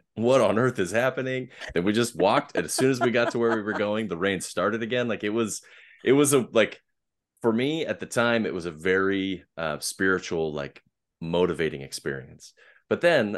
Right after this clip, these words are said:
I would also, so that was, like, the first half of my mission. Uh, everything's, like, was more positive, but then the second half, they didn't always work out. Um, oh, there was another one that, that, uh, that was cool too, that was, like, a positive,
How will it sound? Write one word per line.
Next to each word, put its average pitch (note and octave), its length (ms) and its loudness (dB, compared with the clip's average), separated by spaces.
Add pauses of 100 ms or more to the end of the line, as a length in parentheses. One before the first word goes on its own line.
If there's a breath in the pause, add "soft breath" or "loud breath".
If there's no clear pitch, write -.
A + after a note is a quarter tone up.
(140)
I F#2+ 100 -4
would G2 200 -2
also, A2 420 0
so F#2 260 0
that A#2+ 120 2
was, D3 100 -4
like, A#2 140 -4
the - 60 -4
first - 260 -4
half A#2 160 -4
of B2 80 -8
my B2 100 -6
mission. B2 420 -8
Uh, E2 200 -4
everything's, G2 500 -4
like, D#2+ 180 -6
was D#2 160 -10
more D#2 120 -4
positive, F#2 520 -8
but G#2+ 120 -10
then E2 120 -4
the C#2+ 60 -8
second C#3 300 -6
half, F2+ 360 -4 (520)
they E2+ 180 0
didn't G2 300 0
always D#2 640 -4
work D#2 300 -6
out. C2 340 -8 (360 soft breath)
Um, D2 500 -4 (120)
oh, A#2+ 80 4
there G#2+ 100 4
was A2+ 120 -4
another A2+ 220 0
one F#2 160 -4
that, E2 200 -8
that, E2+ 320 -4
uh, D2+ 240 -4
that E2 80 -8
was D#2 140 -10
cool D2+ 280 -8
too, D#2+ 320 -6
that C#2+ 240 -10
was, C#2+ 200 -14
like, C#2 100 -16
a - 60 -18
positive, C#2+ 520 -16